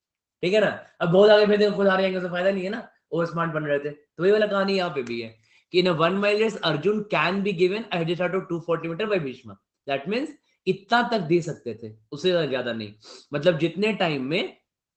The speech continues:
Bhishma जो है वो अपना sixteen hundred meter का race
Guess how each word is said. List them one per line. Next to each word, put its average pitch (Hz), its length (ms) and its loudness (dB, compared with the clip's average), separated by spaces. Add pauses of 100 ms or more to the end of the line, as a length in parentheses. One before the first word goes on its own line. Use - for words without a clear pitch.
(440)
Bhishma 170 440 0
जो 139 180 0
है 123 140 0 (480)
वो 143 80 -2
अपना 151 400 -2
sixteen 208 640 -6
hundred 170 240 -4
meter 160 260 -4
का 156 100 -2
race 143 260 -4